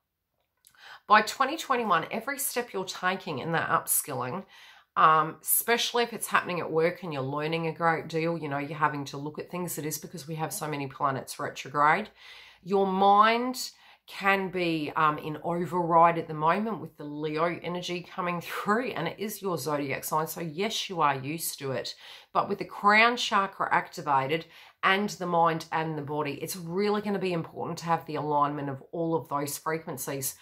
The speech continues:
So if you're doing a lot and you, you're reaching the ten point, take five and go outside, put your feet in the ground, um, you know, ta-, do some breathing exercises and, and just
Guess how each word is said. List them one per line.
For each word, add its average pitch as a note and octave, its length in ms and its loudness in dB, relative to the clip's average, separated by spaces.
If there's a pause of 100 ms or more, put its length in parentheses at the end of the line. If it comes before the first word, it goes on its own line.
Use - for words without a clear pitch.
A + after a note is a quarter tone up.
(260)
So G3+ 340 0
if B3+ 260 -2
you're D4+ 220 -6
doing A3+ 300 0
a E3 60 2
lot D#3 440 2 (100)
and E3+ 140 -4
you, D3+ 200 -2
you're D3 200 -6
reaching D3+ 540 -2
the C#3 100 -6
ten E3 400 -4
point, G#3 520 -4 (440)
take C4 400 2
five F3+ 580 4
and E3+ 160 -6
go E3 200 4
outside, E3 680 4
put - 220 -10
your - 160 -18
feet E3+ 240 -4
in F3 100 -8
the E3 60 -6
ground, D3 640 -2 (500)
um, D3+ 480 4
you E3+ 120 -6
know, D3 180 -2
ta-, - 360 0
do G#3 200 -2
some G#3 240 -2
breathing E3+ 420 2
exercises D#3 840 0
and, E3 240 -4
and E3+ 180 -4
just - 320 -4